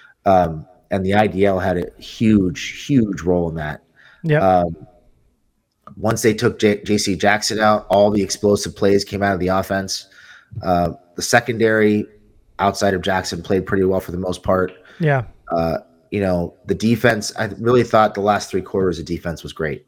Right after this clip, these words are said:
Speaker 1: You know, they were terrible in the first quarter.
Speaker 2: Mm-hmm.
Speaker 1: They had that one big play right before halftime, but they held them to a field goal. And from then on, they really controlled the line of scrimmage and they controlled the game. So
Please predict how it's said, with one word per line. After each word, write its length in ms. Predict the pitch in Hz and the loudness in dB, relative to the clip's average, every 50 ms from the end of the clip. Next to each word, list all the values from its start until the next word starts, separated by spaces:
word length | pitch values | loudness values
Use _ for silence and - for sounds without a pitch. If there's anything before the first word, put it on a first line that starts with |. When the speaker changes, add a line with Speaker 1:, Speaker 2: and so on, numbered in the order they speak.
| _ - | _ -14
Speaker 1:
You 80 | 80 | -12
know, 80 | 85 80 | -6 -4
they 120 | 87 98 | 0 0
were 140 | 98 95 87 | 0 0 0
terrible 680 | - - - 104 101 104 104 101 104 101 98 98 101 - - - - - _ _ _ _ - | -2 -4 -2 2 2 2 2 2 2 0 0 -2 -4 -8 -14 -20 -20 -20 _ _ _ _ -6
in 140 | 101 101 98 | -4 -4 -4
the 80 | 95 | -4
first 260 | - - 101 98 - | 0 0 0 0 0
quarter. 500 | - - 95 95 92 92 90 87 87 87 - | -2 -2 0 2 2 2 2 0 -2 -4 -4
Speaker 2:
Mm-hmm. 280 | 156 147 135 143 156 175 | -4 -4 -2 -2 -2 -2
Speaker 1:
They 60 | 196 | 0
had 160 | - 113 104 | 0 0 2
that 200 | - 98 69 90 | 2 0 -2 -2
one 240 | 92 107 113 117 107 | -2 0 0 0 2
big 220 | 110 117 110 95 | 2 2 2 0
play 200 | - - 117 107 | -2 0 2 2
right 180 | 104 98 101 95 | 4 2 2 -2
before 280 | 95 90 - - 98 92 | -4 -6 -4 -2 -2 0
halftime, 640 | 95 95 92 90 - - 98 92 90 87 85 85 - _ _ _ _ _ _ | 0 0 -2 -2 -4 -4 -4 -2 -2 -2 -4 -8 -12 _ _ _ _ _ _
but 100 | - - - | -14 -8 -6
they 80 | 92 | -2
held 200 | 85 101 107 101 | 0 2 2 2
them 100 | 101 98 | 2 0
to 80 | 95 92 | -2 -2
a 60 | 90 | -2
field 300 | 87 - 95 92 90 78 | -2 0 0 0 0 0
goal. 280 | 87 90 87 85 85 - | -2 -2 -2 -2 -4 -6
And 160 | - 90 90 | -6 -10 -8
from 180 | - 95 87 87 | -8 -6 -6 -4
then 160 | 98 95 92 | -4 -2 -2
on, 220 | 92 95 92 90 | -2 -2 -2 -2
they 120 | 90 90 87 | -2 -2 0
really 320 | 85 90 92 92 92 90 | 0 2 2 2 2 0
controlled 440 | 87 - 90 85 - - 95 92 90 | -2 -4 -8 -4 0 0 0 0 0
the 60 | - | -2
line 180 | 82 87 87 85 | -2 -2 -2 -4
of 80 | 85 | -4
scrimmage 400 | - - - 98 90 87 85 80 87 | -4 -2 0 0 0 0 -2 -4 -4
and 100 | 87 80 | -4 -4
they 80 | 82 | -6
controlled 420 | - - 85 - - 95 90 85 71 | -6 -6 -8 -4 -2 0 0 0 -2
the 60 | 73 | -4
game. 320 | 71 - 90 90 90 87 | -2 0 0 0 0 -2
So 320 | 80 - 90 85 85 78 | -2 -2 -2 -2 -2 -2